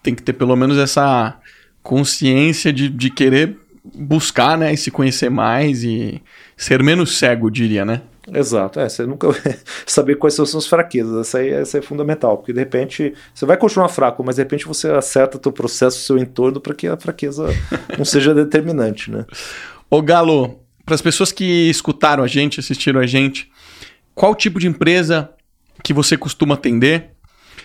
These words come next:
Speaker 1: É, como as pessoas fazem pra,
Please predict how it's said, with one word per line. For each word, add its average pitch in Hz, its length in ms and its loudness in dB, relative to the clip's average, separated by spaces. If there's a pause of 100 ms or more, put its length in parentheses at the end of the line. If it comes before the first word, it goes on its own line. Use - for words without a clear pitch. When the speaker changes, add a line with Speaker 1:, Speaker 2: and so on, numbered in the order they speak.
(200)
Speaker 1:
É, 127 640 4
como 185 220 2
as 180 100 0
pessoas 156 320 -2
fazem 147 400 2
pra, 120 500 0